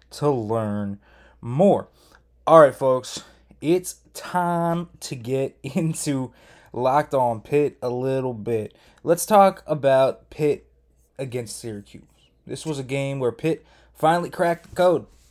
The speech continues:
It's finally the breakout season under Pat Narduzzi has happened. I said that last week too, but officially, you can, you can chalk it up. There's no doubt about it. Pitt has reached ten wins for the first time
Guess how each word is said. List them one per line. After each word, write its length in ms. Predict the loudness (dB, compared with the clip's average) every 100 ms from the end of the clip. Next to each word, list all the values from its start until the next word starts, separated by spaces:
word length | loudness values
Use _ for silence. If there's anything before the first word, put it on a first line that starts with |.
| 0
It's 360 | 0 0 -10
finally 380 | 0 2 2 0
the 80 | 0
breakout 400 | 0 0 -4 -4
season 280 | -4 -4 -4
under 220 | -4 -4
Pat 300 | 0 -2 0
Narduzzi 500 | -4 -2 -2 -2 -6
has 120 | -8
happened. 460 | -8 -8 -8 -10 -12 -20 -20 -18 -8
I 120 | -2
said 240 | 0 2
that 180 | 2 0
last 320 | -2 -4 -6
week 240 | -6 -8 -8
too, 380 | -8 -8 -8 -18 _ _ -6
but 180 | -6 -6
officially, 640 | -16 0 0 0 -6 -14 _ _ _ _
you 120 | -8
can, 200 | -6 -6
you 120 | -6
can 100 | -8
chalk 320 | -4 -4 -4 -4
it 80 |
up. 260 | -4 -4 -10 _ -20 -20 _
There's 200 | -12 -2
no 100 | 0
doubt 200 | 0 -2
about 320 | -2 -2 -2
it. 120 | -6 _ _ _
Pitt 220 | -4 -2
has 180 | -2 -2
reached 360 | -8 -10 -16
ten 540 | -12 -6 -4 -4 -8 -14 _
wins 680 | -6 -4 -2 -6 -10 -12 -18 _ _ _
for 160 | -6
the 120 | -4 -4
first 440 | -2 0 0 -4
time 500 | -8 -6 -6 -6 -10